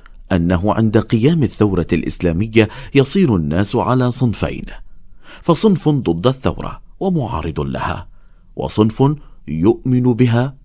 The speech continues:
ويقبلها، وأولئك الذين قبلوا بها فإنهم جميعاً مؤمنون بها، هؤلاء جميعاً مؤمنون، أليس الأمر كذلك؟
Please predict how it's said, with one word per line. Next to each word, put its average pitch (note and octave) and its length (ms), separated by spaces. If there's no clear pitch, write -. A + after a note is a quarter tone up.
ويقبلها، F2+ 840
وأولئك C#3 640
الذين F#2+ 460
قبلوا G2 520
بها G#2+ 340
فإنهم C#3 560
جميعاً F#2 480
مؤمنون F#2+ 720
بها، B2+ 380
هؤلاء F2 640
جميعاً A2+ 540
مؤمنون، E2+ 760
أليس D#2+ 260
الأمر G2+ 320
كذلك؟ C#3 600